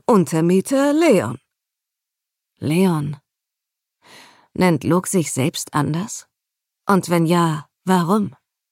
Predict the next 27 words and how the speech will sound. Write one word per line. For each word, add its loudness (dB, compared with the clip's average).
Heißt 0
er 0
wirklich -4
Leon -2
Monk? -2
Oh -2
Gott, -10
warum 2
kenne 2
ich -4
Lukes -2
Nachnamen -2
nicht? -16
Meine 2
Gedanken 0
wandern 2
zurück -2
zu -2
unserem 0
ersten -2
Treffen. -8
„Ich -2
heiße 0
Luke“, 0
hatte -4
er 0
gesagt, -4